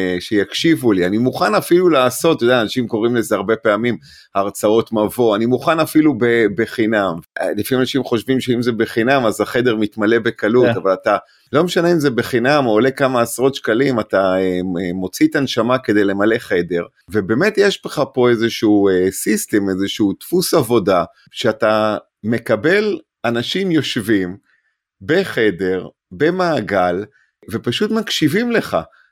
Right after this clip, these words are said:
Speaker 1: והם, אה, כמו, כמו קהל שבוי, הם לא בורחים, הם לא הולכים, ופשוט אתה, כל מה שאתה נדרש, זה להיות ה-, the best שאתה יכול, שתכף נבין מה זה אומר ה-,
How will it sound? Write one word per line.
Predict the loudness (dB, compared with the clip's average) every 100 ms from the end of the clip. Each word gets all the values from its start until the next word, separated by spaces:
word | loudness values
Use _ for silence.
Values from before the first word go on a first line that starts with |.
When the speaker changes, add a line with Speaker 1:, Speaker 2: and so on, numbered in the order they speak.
| _
Speaker 1:
והם, | -8 -2 0 -2 -2
אה, | -2 -2 -4
כמו, | -6 -2 -2 0 -2 -2 -2 -2
כמו | -2 -2
קהל | 0 0 2
שבוי, | 0 0 2 4 4
הם | 4
לא | 2
בורחים, | 2 0 -2 0 2 2 0 -2
הם | 2
לא |
הולכים, | 2 2 0 0 2 2 -2 -8
ופשוט | -10 -6 2 2 2
אתה, | 0 2 2 -2 _ _ -2
כל | 0
מה | 2 0
שאתה | 0 2
נדרש, | 2 2 2 0 -2 _ _
זה | -4 0
להיות | 4 4 4 4
ה-, | 2 2 2 0 -2 -2
the | -2 0
best | -2
שאתה | -4 -2 0
יכול, | 0 0 0
שתכף | 0 -4 -4 -6 -8
נבין | -4 -2
מה | -2 -2
זה | -2
אומר | -2 0
ה-, | 0